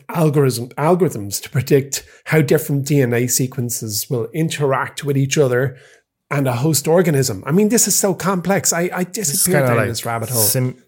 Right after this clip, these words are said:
Speaker 2: simulating the genomic work done by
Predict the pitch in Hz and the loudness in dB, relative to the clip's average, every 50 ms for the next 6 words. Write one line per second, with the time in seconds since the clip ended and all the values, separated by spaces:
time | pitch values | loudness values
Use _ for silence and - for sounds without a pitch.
0 | _ - - - - 139 131 127 123 120 117 110 107 110 110 107 104 104 104 101 | _ -4 -2 -2 0 0 0 2 2 2 2 0 0 -2 -4 -4 -4 -4 -4 -4
1 | 98 98 98 95 98 - _ _ _ _ _ _ _ - 117 - - - 117 113 | -4 -6 -8 -8 -10 -14 _ _ _ _ _ _ _ -20 -20 -14 -8 -4 -2 0
2 | 113 110 110 107 101 - 110 104 101 98 - - 107 104 101 98 98 104 - - | 0 0 0 -2 -4 -4 -6 -6 -6 -8 -8 -10 -8 -8 -6 -6 -8 -8 -10 -10
3 | - | -6